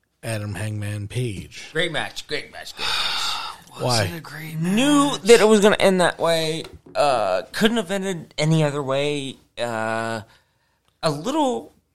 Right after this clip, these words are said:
Speaker 2: pushed just to kind of make your, uh, programming a little better. Um, I don't know. Bryan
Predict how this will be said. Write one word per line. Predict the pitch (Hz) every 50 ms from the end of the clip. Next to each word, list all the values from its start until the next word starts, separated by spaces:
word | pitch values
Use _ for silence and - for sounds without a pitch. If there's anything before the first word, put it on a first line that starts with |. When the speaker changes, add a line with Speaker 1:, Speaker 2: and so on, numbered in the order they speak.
| _ -
Speaker 2:
pushed | - - 202 208 202 196 - - - - - - - _ _ _ _ 135 _
just | - - 170 165 156 - - - -
to | 175 165 156 156 151
kind | - - 156 165 151
of | 139 135 117 113 117
make | 127 120 123 131 139 139 - - - - - _ _ _ _ _ _
your, | - - 98 113 113 120 120 120 120 120 117 113 110 80 - 76 76 76 _ _ _ _ _ _ _ _
uh, | 127 127 120 113 110 110
programming | - - 123 120 113 123 123 120 117 113
a | 113 113
little | 113 113 110
better. | 107 113 113 110 113 117 120 110 - - - - _ _ _ _ _ _ _ _ -
Um, | 117 120 117 117 117 117 120 120 117 113 107 - _ _ _ _ _ _ _ _ _ _ _ _ _ _ _ _ _ - - - - - - - - - - - - - - - - - - - - 113 - - - -
I | 143 135
don't | 110 104 98
know. | 87 73 - - - - - -
Bryan | 120 127 139 170 196 208 202 196 190 190 -